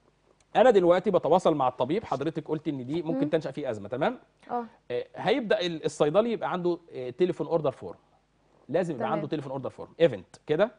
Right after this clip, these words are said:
Speaker 2: آه.
Speaker 1: في إيده، إن هو بيبدأ يكتب، بيبدأ يعمل حاجة اسمها داون رايتنج، إنه بيكتب وراه.
Speaker 2: مظبوط، آه.
Speaker 1: وبعد كده بيبدأ يعمل في البروسيدور رقم اتنين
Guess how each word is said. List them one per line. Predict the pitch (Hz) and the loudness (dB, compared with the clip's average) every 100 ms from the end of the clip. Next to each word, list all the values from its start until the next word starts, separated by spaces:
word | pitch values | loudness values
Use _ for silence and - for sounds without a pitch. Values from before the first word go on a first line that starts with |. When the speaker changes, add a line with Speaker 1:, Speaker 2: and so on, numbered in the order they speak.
| _ | _
Speaker 2:
آه. | 233 240 220 _ | -4 -4 -4 _
Speaker 1:
في | - | -12
إيده، | 135 165 202 - _ _ | 2 4 4 0 _ _
إن | 123 | -4
هو | 139 | 0
بيبدأ | 147 196 160 | 6 6 6
يكتب، | 135 135 117 | 0 -4 -6
بيبدأ | 123 214 208 | 2 4 4
يعمل | 220 196 | 2 0
حاجة | - 190 | -2 -4
اسمها | 190 180 | -4 0
داون | 170 151 | 2 6
رايتنج، | 165 185 226 | 4 4 -4
إنه | 147 | -4
بيكتب | 135 165 131 | -4 -4 -4
وراه. | 104 - _ - | -4 -8 _ -12
Speaker 2:
مظبوط، | 226 208 240 233 | -10 -6 -4 -4
آه. | - 220 - _ | -6 -8 -12 _
Speaker 1:
وبعد | 131 226 269 208 | 4 6 6 2
كده | 226 208 | -2 0
بيبدأ | 196 185 | 0 0
يعمل | 190 196 | 0 0
في | 165 | -4
البروسيدور | 143 135 - 190 151 | -8 -8 -6 -4 -2
رقم | 135 139 135 | -2 -2 -6
اتنين | - 175 226 | -6 -4 -4